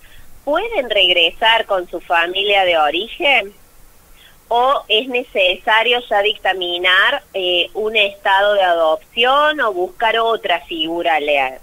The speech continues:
legal? Es así, existen estas dos modalidades.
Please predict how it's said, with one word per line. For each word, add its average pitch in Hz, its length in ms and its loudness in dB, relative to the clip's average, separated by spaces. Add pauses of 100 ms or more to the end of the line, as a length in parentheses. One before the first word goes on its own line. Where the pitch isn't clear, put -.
legal? 170 580 0 (180)
Es 170 120 -6 (200)
así, - 460 -8
existen 262 640 -4
estas 262 300 -4
dos 240 180 0
modalidades. 208 920 0